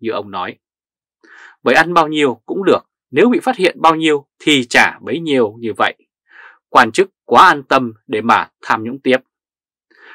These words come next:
Họ chỉ có được hòa và thắng, chứ không phải mất mát gì, không phải trả giá gì. Trái ngược với ông Nguyễn Phú Trọng, trong một lần trả lời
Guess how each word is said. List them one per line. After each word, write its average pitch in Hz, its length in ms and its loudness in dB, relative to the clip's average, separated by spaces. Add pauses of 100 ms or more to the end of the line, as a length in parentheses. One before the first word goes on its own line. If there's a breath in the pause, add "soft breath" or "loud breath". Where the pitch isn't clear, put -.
(120)
Họ 147 200 2
chỉ 123 160 -2
có 190 120 0
được 185 160 0 (220)
hòa 123 420 2 (480)
và 104 140 -6
thắng, 147 300 -2 (200)
chứ - 140 2
không 156 220 2
phải - 120 -6
mất 151 220 -4
mát 139 260 0
gì, 101 360 -6 (360 soft breath)
không 185 280 2
phải 120 280 0 (220)
trả 123 280 0
giá 107 280 -4
gì. 104 260 -8 (1500 soft breath)
Trái 151 180 2
ngược 190 240 -2
với 131 100 -2
ông 156 120 0
Nguyễn 147 160 -6
Phú 175 140 2
Trọng, 143 220 0 (220)
trong 175 180 0
một 127 100 -2
lần 101 180 -4
trả 101 120 -8
lời 95 260 -8